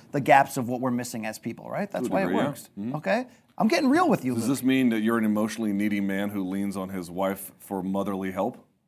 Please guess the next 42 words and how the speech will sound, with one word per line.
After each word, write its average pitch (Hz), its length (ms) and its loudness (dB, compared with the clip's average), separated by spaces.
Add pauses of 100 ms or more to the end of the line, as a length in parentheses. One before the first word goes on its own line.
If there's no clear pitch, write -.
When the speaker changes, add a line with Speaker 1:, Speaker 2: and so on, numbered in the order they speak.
(220)
Speaker 1:
<laughs> - 60 -8 (220)
Oh, 127 200 -2 (120)
wow, 156 240 4
that 123 80 2
was 135 80 0
very 156 180 2
Freudian 156 560 2
of 117 140 -2
you. 127 160 0
No, 156 280 6
no, 139 200 4
that 113 160 2
does 120 180 -4
not 131 220 0
mean 101 180 -8
that, - 240 -10
but, - 140 -10
Speaker 2:
I'm 90 80 -4
just 123 140 -2
Speaker 1:
uh, - 40 4
Speaker 2:
asking. 107 280 4
I 104 60 4
don't 127 160 2
know 78 60 -6
the 73 120 -8
answer 69 200 -12
Speaker 1:
yeah, - 60 -10
Speaker 2:
to 85 140 -6
that. - 120 -16
Speaker 1:
yeah. - 80 -16
Speaker 2:
Um, 123 320 10
Speaker 1:
I 175 60 12
don't 247 120 10
really 180 160 6
balance 139 340 6
checkbooks 135 460 0
too 127 120 0
well. 120 240 6
You 143 100 0
know, 117 340 -4
you - 120 -8
know, 92 160 -12